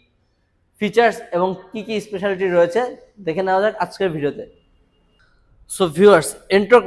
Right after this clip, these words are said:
ওয়ান টোয়েন্টি ফাইভ সিসি এই স্কুটারটি, এর দুটি কালার বাংলাদেশের মার্কেটে অ্যাভেলেবল রয়েছে, black and red এবং মেরিন ব্লু কালার। So আমাদের স্টকে কিন্তু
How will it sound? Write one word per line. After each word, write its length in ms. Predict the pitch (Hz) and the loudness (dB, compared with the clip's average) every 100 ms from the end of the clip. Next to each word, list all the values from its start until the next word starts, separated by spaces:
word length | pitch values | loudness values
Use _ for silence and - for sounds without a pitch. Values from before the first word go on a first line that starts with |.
| 180 | 4
ওয়ান 140 | 180 202 | 4 4
টোয়েন্টি 260 | 214 214 202 | 2 2 2
ফাইভ 120 | 175 165 | 0 -2
সিসি 200 | 165 202 - 185 | -6 -8 0 2
এই 80 | 190 | 2
স্কুটারটি, 500 | 185 156 135 127 127 - _ _ _ _ _ - | 0 -6 -4 -6 -10 -20 _ _ _ _ _ -2
এর 80 | 165 147 | -2 0
দুটি 180 | 175 233 | 0 4
কালার 200 | 220 220 185 | 6 6 6
বাংলাদেশের 400 | 196 185 180 196 170 | 6 4 2 0 2
মার্কেটে 300 | - 165 180 | 0 2 4
অ্যাভেলেবল 400 | 170 147 160 160 151 | 4 4 2 2 2
রয়েছে, 280 | 147 156 - - 139 123 | 2 2 -2 -4 -6 -4
black 180 | 147 156 180 | 2 2 2
and 100 | 170 143 | 0 2
red 160 | 175 214 - - | 2 2 -2 -8
এবং 120 | 151 160 | -4 -2
মেরিন 260 | 151 151 165 139 | -2 0 -2 0
ব্লু 120 | 165 214 | 4 4
কালার। 240 | 185 127 110 - _ _ _ _ _ - | 4 0 -2 -14 _ _ _ _ _ 0
So 60 | 202 165 | 2 4
আমাদের 220 | 185 214 233 208 | 6 6 4 4
স্টকে 260 | 220 220 190 | 6 6 6
কিন্তু 220 | 202 196 | 0 2